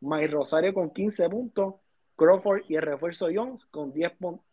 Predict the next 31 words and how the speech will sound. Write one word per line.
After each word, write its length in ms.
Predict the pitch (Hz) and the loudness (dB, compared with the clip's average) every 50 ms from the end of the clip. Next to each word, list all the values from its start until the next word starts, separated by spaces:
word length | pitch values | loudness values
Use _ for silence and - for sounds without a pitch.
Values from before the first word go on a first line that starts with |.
| _ | _
diez 220 | - 143 151 165 - | -8 -4 -2 -2 -2
puntitos 420 | - 185 170 165 185 180 175 160 - | -4 -6 -2 -2 0 0 0 0 0
cada 300 | - 170 170 165 151 143 | 0 2 2 2 2 0
uno. 360 | 139 139 135 131 127 123 - _ _ _ - _ _ _ _ _ | 0 -4 -6 -10 -12 -14 -18 _ _ _ -20 _ _ _ _ _
En 160 | - 151 147 156 | -4 -2 -2 0
ese 200 | 160 180 196 196 | 2 2 4 4
partido, 380 | 196 190 190 - 220 220 214 | 4 2 2 0 0 2 2
el 80 | 202 175 | 2 2
Guerrero 300 | 160 160 156 160 165 175 | 0 -2 -2 -2 -4 -4
de 160 | 175 185 185 | -2 0 0
Jesús 380 | 180 180 175 - 240 240 202 - | 0 0 -2 -2 -4 -6 -4 -4
se 140 | 180 156 | -4 -4
fue 200 | 139 156 175 196 | -2 0 0 2
de 140 | 202 190 165 | 2 0 0
tres 320 | - - 175 214 220 214 - | 0 0 0 0 0 -2 -4
cero, 340 | - 214 226 233 226 208 196 | -2 -2 0 0 0 -2 -2
no 160 | 175 170 175 | -4 -4 -4
metió 440 | 180 180 180 170 180 190 202 202 - - | -2 -2 -2 -2 -2 -2 -2 -2 -6 -10
ningún, 1000 | 170 147 151 147 143 139 143 151 170 180 185 180 175 170 160 151 143 131 127 - _ - - - - _ _ - | -10 -10 -8 -8 -8 -8 -8 -8 -8 -8 -10 -12 -14 -16 -18 -16 -14 -14 -14 -16 _ -20 -20 -20 -20 _ _ -2
ningún 340 | 143 147 151 160 180 185 | 0 2 2 2 2 0
puntito 400 | 180 180 175 170 - 180 170 175 | 0 -2 -4 0 2 0 0 2
ese 180 | 170 170 170 175 | 2 4 4 4
día, 280 | 208 285 285 233 196 - | 4 6 6 4 4 4
pero 380 | 151 147 139 139 131 - - _ | 4 2 2 2 0 -2 -6 _
no 80 | - 151 | -6 -4
importa, 420 | 165 165 - 196 220 214 - 180 | -4 -2 0 0 0 0 0 0
porque 680 | 151 147 139 127 - 143 131 123 123 120 120 123 120 - _ _ _ _ _ _ _ - | 0 0 -2 -4 -4 -6 -6 -4 -6 -8 -10 -12 -14 -16 _ _ _ _ _ _ _ -14
después 280 | 131 151 - - 151 | -14 -8 -6 -4 0
que 120 | 156 170 156 | 0 2 6
sea 160 | 185 175 170 | 6 6 6
victoria, 720 | 170 165 - - 214 220 175 - 214 208 196 190 190 190 | 6 2 -2 -2 -2 0 0 0 0 0 0 -2 -2 -6